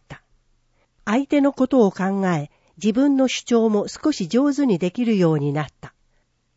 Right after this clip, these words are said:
かもしれません。素直に心の内は見せてくれないかもしれませんが、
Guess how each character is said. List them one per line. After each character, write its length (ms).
か 140
も 120
し 160
れ 120
ま 140
せ 160
ん。 100
素 160
直 260
に 300
心 400
の 140
内 240
は 140
見 100
せ 140
て 140
く 100
れ 140
な 160
い 60
か 120
も 100
し 140
れ 120
ま 120
せ 180
ん 80
が、 220